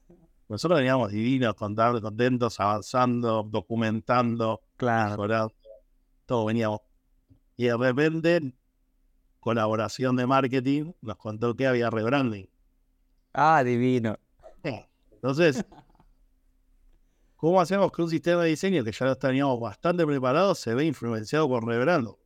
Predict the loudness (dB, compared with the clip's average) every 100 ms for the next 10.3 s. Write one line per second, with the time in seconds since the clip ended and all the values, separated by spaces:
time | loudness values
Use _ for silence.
0 | -12 -6 -6 -4 -8 -2 2 2 2 -2
1 | -6 -8 _ _ -2 -2 0 0 2 2
2 | 2 0 -2 -6 -8 -8 -2 0 2 2
3 | 0 0 0 0 2 2 2 2 2 -2
4 | -8 -14 -10 -4 2 4 4 0 -4 -2
5 | -2 -4 -10 -6 -6 -4 -2 0 0 -4
6 | -6 -12 -10 -2 0 2 -2 -8 _ _
7 | _ _ _ _ _ _ _ -4 -2 0
8 | 2 2 2 2 2 2 2 0 -4 -4
9 | -2 -2 0 -2 -2 -4 -8 _ 0 2
10 | 2 0 -2